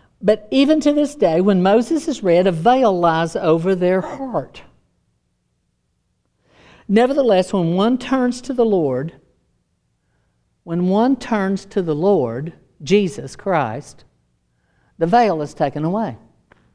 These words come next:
So that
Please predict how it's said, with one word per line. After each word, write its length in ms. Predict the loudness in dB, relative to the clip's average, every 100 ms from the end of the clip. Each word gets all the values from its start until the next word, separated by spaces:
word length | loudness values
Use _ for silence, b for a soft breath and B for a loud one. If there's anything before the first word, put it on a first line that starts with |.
| _ _ _ _ _ _ _ _ _ _ _ _ _ _ _ _ _ _ _ _ _ _ _ _ _ b b b b b b
So 320 | -4 2 2
that 380 | 4 4 2 -2